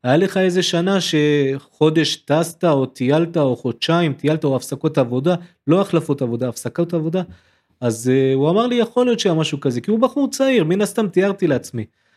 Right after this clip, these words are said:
אז הוא אמר לי שכן, ובאמת העברתי את זה ליועץ מס, והפלא ופלא יצא לו החזר מס של איזה שלוש אלף בערך. הוא לא ציפה לזה, הוא לא האמין לזה,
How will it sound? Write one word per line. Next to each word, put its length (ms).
אז 180
הוא 100
אמר 180
לי 120
שכן, 460
ובאמת 380
העברתי 320
את 80
זה 80
ליועץ 400
מס, 360
והפלא 400
ופלא 280
יצא 220
לו 120
החזר 200
מס 160
של 140
איזה 120
שלוש 420
אלף 200
בערך. 460
הוא 140
לא 140
ציפה 480
לזה, 380
הוא 140
לא 140
האמין 440
לזה, 400